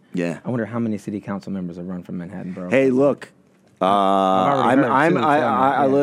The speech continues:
Speaker 1: li-, you know, I, I, on May second at the
Speaker 2: Yeah.
Speaker 1: public hearing for the Elizabeth Street Garden, I, I want, you know, your, your listeners to show up, uh, because I'm gonna be calling them all out, right? All these would-be Manhattan Borough presidents who are on the city council,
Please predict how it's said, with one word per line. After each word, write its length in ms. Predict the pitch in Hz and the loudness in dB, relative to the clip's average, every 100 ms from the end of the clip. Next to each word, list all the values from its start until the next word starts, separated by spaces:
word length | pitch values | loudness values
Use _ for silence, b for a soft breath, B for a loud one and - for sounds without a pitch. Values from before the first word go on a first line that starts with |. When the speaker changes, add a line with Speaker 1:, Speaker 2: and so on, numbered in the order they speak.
| 139 | 2
Speaker 1:
li-, 80 | 139 135 | 2 2
you 60 | |
know, 140 | 131 123 | 2 4
I, 200 | 120 127 | 2 0
I, 180 | 82 95 - | -2 -4 0
on 200 | 139 147 | 2 4
May 200 | 139 165 | 2 2
second 540 | - 170 139 120 107 | 2 2 2 2 2
at 120 | 107 104 | 2 0
the 60 | |
Speaker 2:
Yeah. 60 | 107 | 0
Speaker 1:
public 240 | 123 131 123 | 2 2 2
hearing 260 | 127 120 | 2 2
for 140 | - 110 | 0 2
the 100 | 107 | 2
Elizabeth 420 | 110 117 104 110 | 2 2 0 -2
Street 300 | - 120 98 | 0 0 2
Garden, 420 | 110 98 95 95 | 2 2 2 0
I, 80 | 92 | 2
I 240 | 101 104 | 2 0
want, 320 | 98 104 110 110 - | 2 2 0 -2 -2
you 120 | 107 | 0
know, 100 | 98 | 2
your, 240 | 95 98 | 2 0
your 140 | 104 101 | 0 0
listeners 500 | 110 110 117 113 - | 0 0 0 0 -2
to 120 | 107 | -6
show 400 | - 131 123 123 | -2 2 2 4
up, 340 | 117 92 - B B B B B | 2 0 -6 B B B B B
uh, 380 | 110 104 101 98 | 0 2 2 2
because 260 | 104 107 127 | 0 2 2
I'm 80 | 185 | 4
gonna 100 | 175 | 4
be 100 | 139 | 2
calling 340 | 156 156 147 | 2 4 4
them 120 | 143 | 4
all 240 | 151 165 165 | 4 4 4
out, 300 | 135 82 - _ | 2 0 -6 _
right? 200 | 101 120 | 2 4
All 340 | 123 135 170 190 | 4 4 2 2
these 260 | 185 175 | 2 2
would-be 560 | 139 160 160 110 170 170 | 4 4 4 2 2 4
Manhattan 480 | 147 131 147 139 139 | 2 2 2 2 2
Borough 220 | 147 143 | 2 2
presidents 640 | - 151 139 107 101 104 | 2 2 2 2 0 0
who 120 | 113 113 | 0 2
are 60 | |
on 120 | 113 | 2
the 60 | 120 | 2
city 260 | - 143 143 | 0 0 2
council, 640 | 147 151 147 110 101 87 | 2 2 2 2 0 -2